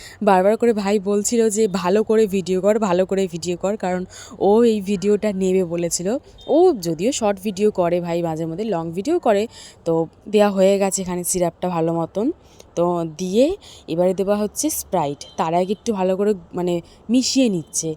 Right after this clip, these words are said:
ওই নুন, লেবু আর এই যে, আহ, যে সিরাপটা দিল সেই টেক্সচারটা যাতে ভালো করে মিশে যায় একসঙ্গে। তো সেটাই হচ্ছে এখানে, সেই প্রসেসটাই চলছে। তো আজকে বাড়ি চলে যাবো বলে,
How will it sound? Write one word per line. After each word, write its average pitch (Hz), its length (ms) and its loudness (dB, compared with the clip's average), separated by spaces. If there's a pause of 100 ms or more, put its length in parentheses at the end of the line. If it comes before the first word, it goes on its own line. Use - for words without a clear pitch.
(140)
ওই 180 200 -2
নুন, 226 540 0
লেবু 208 400 2
আর 196 160 0
এই 190 140 2
যে, 190 200 -2 (280)
আহ, 156 220 0
যে 170 120 -2
সিরাপটা 214 400 0
দিল 196 200 2
সেই 196 200 0 (100)
টেক্সচারটা 190 400 -2
যাতে 196 180 -2
ভালো 180 260 -2
করে 190 200 -2
মিশে 190 440 -2
যায় 175 180 -4
একসঙ্গে। 160 600 -6 (480)
তো 165 140 2
সেটাই 190 340 4
হচ্ছে 190 360 0
এখানে, 180 220 -2
সেই 180 220 -2
প্রসেসটাই 180 640 -2
চলছে। 180 580 0 (400)
তো 170 180 -2 (300)
আজকে 185 400 0
বাড়ি 185 240 2
চলে 214 220 2
যাবো 220 200 0
বলে, 226 300 2